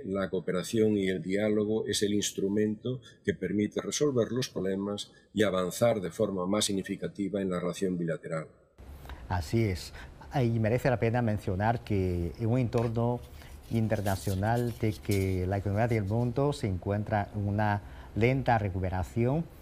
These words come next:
Speaker 2: la cooperación económica y comercial entre China y la Unión Europea se ha fortalecido, porque según un informe del Consejo de China para la Promoción del Comercio Internacional, el comercio bilateral total de bienes entre China y la Unión Europea alcanzó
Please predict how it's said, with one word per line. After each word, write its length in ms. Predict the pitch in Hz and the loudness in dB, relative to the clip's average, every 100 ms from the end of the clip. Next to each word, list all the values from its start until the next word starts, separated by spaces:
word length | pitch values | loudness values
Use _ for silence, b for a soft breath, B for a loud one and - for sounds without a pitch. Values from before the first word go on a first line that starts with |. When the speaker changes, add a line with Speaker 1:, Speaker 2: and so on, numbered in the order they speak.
| B B B B | B B B B
Speaker 2:
la 140 | 107 113 | 0 2
cooperación 480 | 127 117 110 147 135 | 2 2 2 0 0
económica 480 | 110 110 120 120 | 0 0 0 0
y 20 | 117 | 0
comercial 560 | 104 92 - 110 127 | 0 -2 0 2 2
entre 300 | 131 101 95 | 2 0 -2
China 360 | - 110 98 98 | -2 -2 2 2
y 80 | 98 | 2
la 120 | 92 | 0
Unión 140 | 92 | 0
Europea 580 | 87 82 104 104 101 98 | -2 -2 0 2 4 2
se 180 | - 90 | 0 0
ha 260 | 85 82 | 0 0
fortalecido, 760 | 82 90 85 85 - 151 95 73 - - - | -2 -4 -2 -4 2 2 2 -4 -10 -12 -6
porque 180 | 90 | -2
según 520 | 95 101 101 113 120 117 | 0 0 2 2 2 0
un 120 | 117 | -2
informe 440 | 98 - 120 117 110 | 0 2 2 4 2
del 200 | 110 95 | 0 -2
Consejo 440 | 98 95 104 101 | -2 -2 -2 -2
de 360 | 92 87 82 85 - B B | -2 0 0 -2 -6 B B
China 320 | - 113 117 | 2 4 4
para 180 | 101 95 | 2 2
la 120 | 92 | 0
Promoción 480 | 90 87 85 110 107 | 0 -2 0 2 2
del 120 | 95 | 0
Comercio 340 | 87 87 - | 0 -2 0
Internacional, 720 | 92 87 90 82 95 104 110 104 B B B B | -2 0 -2 -2 2 4 4 0 B B B B
el 120 | 117 | 0
comercio 460 | 113 117 143 165 151 | 2 2 2 2 0
bilateral 640 | 117 104 98 101 113 123 117 | 2 2 2 2 2 2 0
total 500 | 104 87 120 131 120 | -2 2 2 2 2
de 120 | 92 | -2
bienes 600 | 87 101 120 101 85 - | 0 2 2 2 -2 -2
entre 280 | 92 85 80 | -2 -2 -4
China 420 | - 104 95 92 | -2 0 2 2
y 60 | 90 | 2
la 340 | 90 90 87 | 2 2 0
Unión 220 | 95 95 | -2 0
Europea 360 | 90 85 101 110 | 0 0 2 2
alcanzó 680 | 104 95 87 - 104 110 | 2 -2 -2 -2 0 2